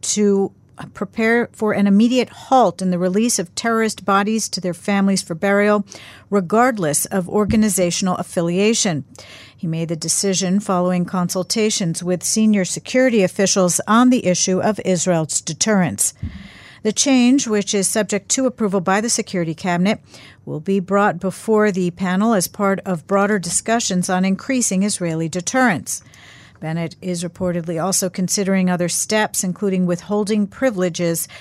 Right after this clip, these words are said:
of security prisoners. The parents of I D F soldier Hadar Goldin, who was killed in Gaza in two thousand fourteen and whose body is still held by Hamas,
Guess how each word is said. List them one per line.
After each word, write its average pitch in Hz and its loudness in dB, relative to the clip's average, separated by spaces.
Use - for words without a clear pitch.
of 202 0
security 151 -4
prisoners. 151 -6
The 220 -6
parents 277 2
of 220 0
I 220 0
D 220 4
F 202 0
soldier 214 0
Hadar 196 2
Goldin, 196 2
who 175 0
was 170 -2
killed 196 -2
in 180 2
Gaza 180 0
in 170 0
two 196 -2
thousand 175 -2
fourteen 190 0
and 165 0
whose 170 -2
body 185 0
is 165 -2
still 185 0
held 190 -2
by 180 2
Hamas, 175 0